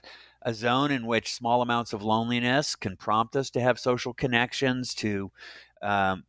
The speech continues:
overcome whatever reluctance we might have, uh, to take the risk of connecting, 'cause there always is a risk of connecting to others, the risk of being, of failing at that connection, of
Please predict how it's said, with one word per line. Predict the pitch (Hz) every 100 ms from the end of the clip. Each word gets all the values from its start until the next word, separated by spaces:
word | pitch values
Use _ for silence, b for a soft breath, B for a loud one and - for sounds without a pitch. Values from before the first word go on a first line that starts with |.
| -
overcome | 123 113 117 - 120 120
whatever | 107 107 107 107
reluctance | 92 90 107 113 123 107
we | 117
might | 107 101 92
have, | 110 107 131 185 - _ _ -
uh, | 110
to | 110 104
take | 123 120
the | -
risk | 104 113 151 -
of | 123
connecting, | - 113 113 - 208 208
'cause | 131
there | - 101
always | 113 113 101
is | 107 117
a | 127
risk | 135 147 -
of | 135
connecting | - 127 127 - 123
to | 113
others, | 135 156 165
the | -
risk | 95 113 -
of | 107
being, | 107 107 107 98 _ b
of | 95 -
failing | - 113 127 139 131
at |
that | 131 123 -
connection, | 127 117 123 135 107
of | -